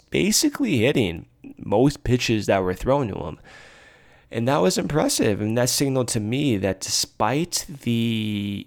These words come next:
issues with his contact rate, if he's able to have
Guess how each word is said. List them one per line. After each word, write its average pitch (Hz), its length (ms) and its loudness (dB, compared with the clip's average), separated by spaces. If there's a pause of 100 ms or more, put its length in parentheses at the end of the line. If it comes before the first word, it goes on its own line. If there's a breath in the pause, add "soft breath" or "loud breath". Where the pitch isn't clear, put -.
(120)
issues 98 640 0
with 95 140 -4
his 95 120 -4
contact 104 720 -2
rate, 87 320 -6 (180)
if 107 160 -2
he's 110 240 0
able 151 400 2
to 107 160 0
have 107 460 0